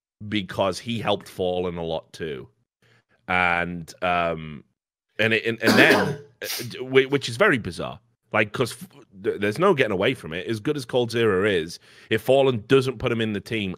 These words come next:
at that time, dropping much more established players to bring in coldzera, who was a literal unknown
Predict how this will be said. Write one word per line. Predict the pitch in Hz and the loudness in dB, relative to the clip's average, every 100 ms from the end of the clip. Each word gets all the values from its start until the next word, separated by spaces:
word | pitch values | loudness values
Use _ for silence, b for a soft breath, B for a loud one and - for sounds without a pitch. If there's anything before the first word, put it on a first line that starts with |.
| - | -2
at | 104 - | -2 -2
that | 101 92 - - | -6 -8 -10 -12
time, | 104 90 85 95 | -8 -8 -10 -6
dropping | 117 101 98 | -4 -2 -2
much | 107 127 - | -2 -2 -2
more | 113 101 | -4 -4
established | - 104 95 90 | -4 -4 -4 -8
players | - 104 87 82 | -6 -4 -4 -6
to | 101 | -12
bring | 92 107 107 107 104 | -6 -6 -6 -6 -6
in | 95 | -6
coldzera, | 98 95 87 101 92 87 | -4 -6 -4 -4 -4 -6
who | 90 | 0
was | 104 104 | 2 2
a | 95 | 0
literal | 95 127 - 143 117 110 107 | -2 -2 -2 0 0 0 0
unknown | 104 101 104 76 73 | 0 0 -2 -4 -8